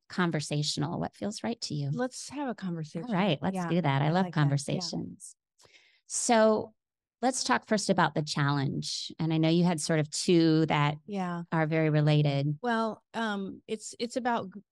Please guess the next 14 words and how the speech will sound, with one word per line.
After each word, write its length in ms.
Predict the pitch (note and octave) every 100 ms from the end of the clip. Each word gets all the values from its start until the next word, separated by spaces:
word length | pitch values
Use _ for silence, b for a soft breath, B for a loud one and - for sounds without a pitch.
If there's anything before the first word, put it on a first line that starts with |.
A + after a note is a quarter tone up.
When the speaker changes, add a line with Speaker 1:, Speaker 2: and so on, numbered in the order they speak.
| _
Speaker 2:
grief 280 | A3 G#3 G3+
and 120 | F3+
loss. 520 | F3 C#3+ C#3 - - -
And 400 | F#3+ F3+ F3+ E3+
so, 680 | - F3+ F3 E3 E3+ - -
um, 440 | F3 E3+ D#3+ D#3+ -
and 160 | F3+
I 80 | F3+
have 280 | F3+ F#3+ F#3 -
a 60 | F3+
pretty 280 | - G#3 F#3+
significant 680 | - G3 F3+ F3 F3+ E3 D3+ _
history 440 | G#3+ F#3+ - F3+ E3
with 220 | D3+ D3+